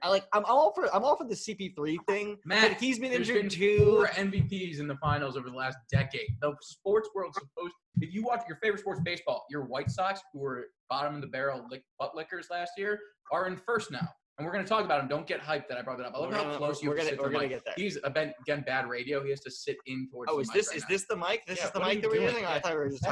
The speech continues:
Speaker 1: talking about
Speaker 2: up.
Speaker 1: the fucking
Speaker 2: You're, like,
Speaker 1: T V.
Speaker 2: sucking me off here. Anyways.
Speaker 1: <laughs> We get close here, man.
Speaker 2: <laughs> Anyways, you're, you, what you're complaining about the N B A is such B S. That's the reason me and Witz are actually watching the playoffs this year. The fact that we don't have to see LeBron, K D, Steph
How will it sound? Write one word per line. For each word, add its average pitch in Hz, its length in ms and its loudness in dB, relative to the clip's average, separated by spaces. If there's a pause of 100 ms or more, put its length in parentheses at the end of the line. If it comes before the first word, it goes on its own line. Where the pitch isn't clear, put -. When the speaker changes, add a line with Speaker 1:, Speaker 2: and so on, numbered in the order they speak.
Speaker 1:
talking 190 60 2
about 214 140 6
Speaker 2:
up. - 120 -8
Speaker 1:
the 143 60 -4
fucking 127 120 -10
Speaker 2:
You're, 156 120 -4
like, 127 200 -2
Speaker 1:
T 123 80 -10
V. 127 40 -8
Speaker 2:
sucking 185 420 -6
me 156 160 -16
off 185 160 -6
here. - 80 -20 (400)
Anyways. - 400 6 (360)
Speaker 1:
<laughs> - 340 -6
We 180 80 0
get 208 180 8
close 175 280 4
here, 131 160 -2
man. 135 220 -8 (360)
Speaker 2:
<laughs> - 320 -2
Anyways, 220 600 2 (420)
you're, 208 320 4 (200)
you, 170 160 -4
what 196 180 0
you're 208 140 -2
complaining 185 380 -4
about 151 160 0
the 151 80 -4
N 147 100 -6
B 139 80 0
A 139 60 2
is 151 140 0
such 156 100 -6 (200)
B 139 200 -2
S. 135 180 -2
That's 135 140 -12
the 160 80 -10
reason 180 260 0
me 165 140 0
and 160 100 -4
Witz 160 180 -4
are 147 80 4
actually 147 280 -2 (120)
watching 135 440 -4
the 123 60 -8
playoffs 117 380 -4
this 117 160 -14
year. 117 120 -14 (100)
The 123 160 -20
fact 165 240 -2
that 156 80 -10
we 139 80 -6
don't 147 120 -2
have 143 160 -6
to 135 80 -6 (200)
see 143 240 -10
LeBron, 131 640 -4
K 131 240 -6
D, 127 240 -8
Steph 131 300 -8